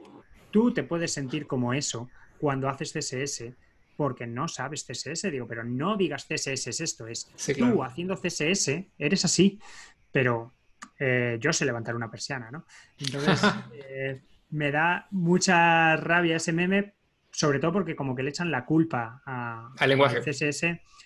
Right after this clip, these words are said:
Speaker 1: cuando el problema es cómo lo usas, ¿no? Como siempre, digo, porque es que ese meme puedes poner cualquier tecnología debajo.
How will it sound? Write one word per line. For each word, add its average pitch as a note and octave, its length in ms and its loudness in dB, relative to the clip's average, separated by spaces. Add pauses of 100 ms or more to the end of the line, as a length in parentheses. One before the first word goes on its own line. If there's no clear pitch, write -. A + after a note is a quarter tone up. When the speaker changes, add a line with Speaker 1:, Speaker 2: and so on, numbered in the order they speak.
(160)
Speaker 1:
cuando C3+ 300 -2
el B2+ 80 0
problema C3+ 500 0
es E3+ 200 -2
cómo F#3+ 380 4
lo C3 140 2
usas, B2 340 -2
¿no? C#3 100 -6
Como C3 220 -4
siempre, C3 480 -4
digo, A#2+ 200 -10
porque B2 320 -10
es C3 60 -10
que - 80 -6
ese C#3+ 120 -4
meme D#3+ 300 -2
puedes D3 240 -4
poner D#3 200 -2
cualquier D3 300 -4
tecnología C#3 500 -6
debajo. B2+ 420 -12